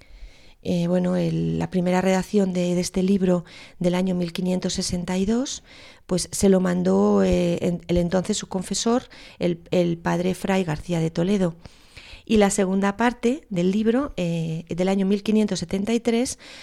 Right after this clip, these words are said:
pues ya la escribió, como hemos dicho, estando en Salamanca, y el que se lo mandó, el que se lo indicó, fue el padre Ripalda. Voy a leer simplemente,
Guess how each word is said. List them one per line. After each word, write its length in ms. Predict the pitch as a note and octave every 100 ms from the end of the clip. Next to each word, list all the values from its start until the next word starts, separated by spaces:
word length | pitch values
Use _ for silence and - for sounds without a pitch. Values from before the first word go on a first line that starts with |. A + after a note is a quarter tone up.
| - - -
pues 360 | - G3+ G3 F#3
ya 180 | F#3+ F#3
la 80 |
escribió, 320 | F#3+ - G3+ G#3
como 160 | F#3
hemos 160 | F3 F3+
dicho, 200 | G3+ F3+
estando 260 | E3+ F#3
en 60 | F#3
Salamanca, 640 | F#3 F#3 G3 G#3+ G#3+ G#3 G#3+ - -
y 160 | - G#3
el 80 | G3
que 120 | F#3
se 200 | - F3+
lo 300 | F3+ F3 E3+
mandó, 520 | E3 E3 E3+ F3+ A3+
el 120 | G#3
que 100 | -
se 140 | F3 F3
lo 120 | E3+
indicó, 460 | E3+ E3 - G#3 G3+ -
fue 200 | - G#3+
el 80 | G3+
padre 320 | F3+ F3+ F3+
Ripalda. 580 | E3 E3 D#3+ D#3 D#3 D#3+ - _ _ _ _ _ _ - _ - - - - -
Voy 160 | G#3+
a 80 | A3+
leer 160 | A3 G#3
simplemente, 800 | G#3+ G3 F#3 F#3 F3+ F#3 F3+